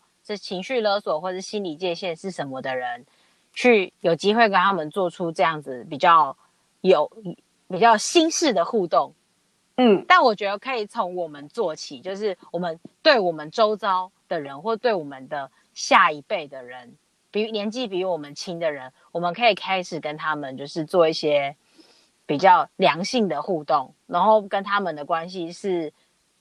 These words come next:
Speaker 1: 不是上下的，不是前后的，就是大家都是平面的。
Speaker 2: 对。
Speaker 1: 我觉得这是我们可以做的啦。上一辈，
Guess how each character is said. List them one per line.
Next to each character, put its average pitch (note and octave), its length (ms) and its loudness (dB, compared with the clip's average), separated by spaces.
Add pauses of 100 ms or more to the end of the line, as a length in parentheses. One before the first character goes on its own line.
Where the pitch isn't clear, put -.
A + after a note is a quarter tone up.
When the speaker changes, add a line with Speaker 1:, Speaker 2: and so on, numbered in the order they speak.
(180)
Speaker 1:
不 G3 120 2
是 B3+ 180 0
上 F#3+ 300 4
下 F3 280 4
的， C#3+ 160 -16
不 E3 140 -10
是 A#3 180 -8
前 C#3 340 -12
后 D#3 280 0
的， - 220 -20 (300)
就 C4 120 0
是 C4+ 120 4
大 A3+ 200 6
家 F#3+ 240 0
都 F#3 160 -10
是 F#3 200 -14
平 D3 260 -14
面 C#3+ 340 -14
的。 - 180 -20 (100)
Speaker 2:
对。 - 360 0 (260)
Speaker 1:
我 G#3+ 100 2
觉 A3 60 0
得 F4+ 120 10
这 A4+ 60 2 (100)
是 G4+ 80 4
我 A3 100 2
们 E3+ 180 -10
可 G3 160 -6
以 G3+ 120 -4
做 F3 240 -6
的 B2 140 -14
啦。 - 220 -18 (300)
上 G4+ 260 4
一 C#4 100 -2
辈， C4 380 2